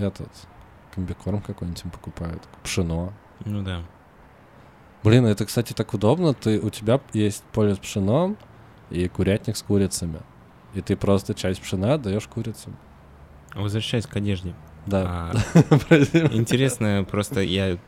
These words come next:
Speaker 2: по-, мысль появилась, пока мы разговаривали про гусей, то что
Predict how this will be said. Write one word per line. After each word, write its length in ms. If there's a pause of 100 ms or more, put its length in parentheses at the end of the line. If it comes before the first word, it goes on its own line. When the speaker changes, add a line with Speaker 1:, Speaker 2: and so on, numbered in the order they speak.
(200)
Speaker 2:
по-, 400
мысль 440
появилась, 480
пока 320
мы 160
разговаривали 400
про 120
гусей, 360
то 120
что 300